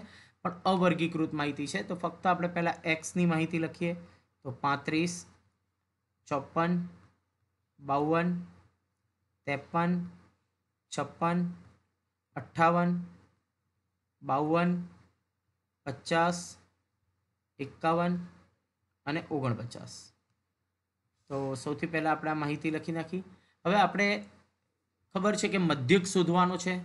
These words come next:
તો મધ્યક શોધી નાખીએ પહેલાં. તો મધ્યકનું સૂત્ર આપણી પાસે છે એક્સ બાર બરાબર sigma xi upon n.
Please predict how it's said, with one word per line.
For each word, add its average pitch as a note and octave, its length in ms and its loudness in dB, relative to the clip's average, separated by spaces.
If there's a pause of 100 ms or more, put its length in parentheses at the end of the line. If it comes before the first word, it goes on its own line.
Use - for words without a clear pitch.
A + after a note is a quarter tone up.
તો - 400 -12
મધ્યક B2+ 320 -2
શોધી E3+ 280 0
નાખીએ F3 280 0
પહેલાં. E3+ 340 -2 (720)
તો A#2+ 200 -2 (140)
મધ્યકનું F3 500 -2
સૂત્ર E3+ 320 -4
આપણી E3 260 2
પાસે D#3+ 360 -2
છે C3 260 -4 (1200)
એક્સ D3+ 240 -10
બાર E3+ 220 6
બરાબર C#3+ 480 2 (2000)
sigma E3+ 340 2 (100)
xi E3+ 480 0
upon E3 320 -2
n. E3 180 0